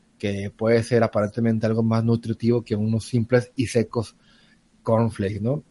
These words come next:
Comidos a puños en la mesa real o, <laughs> o, o no sé qué real, ¿no? Eh, la cosa es que, bueno, la reina también dicen que,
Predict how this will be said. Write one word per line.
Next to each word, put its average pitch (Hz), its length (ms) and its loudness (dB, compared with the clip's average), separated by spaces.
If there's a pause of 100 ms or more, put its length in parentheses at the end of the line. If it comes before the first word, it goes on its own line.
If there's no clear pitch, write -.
(140)
Comidos 131 520 4
a 123 200 2
puños 196 640 8 (480)
en 135 220 2
la 127 100 2
mesa 127 340 2
real 135 400 6
o, 127 80 2 (220)
<laughs> - 140 -20
o, - 140 -4
o 135 300 -4
no 135 140 0
sé 135 180 -2
qué 127 360 0 (340)
real, 95 320 -6
¿no? 156 180 -4 (680)
Eh, 143 680 8 (500)
la 156 420 2
cosa 190 260 4
es 190 80 -2
que, 196 160 6
bueno, 123 460 0
la 101 100 -8
reina 117 200 0
también 123 280 0
dicen 113 260 -6 (100)
que, 101 200 -6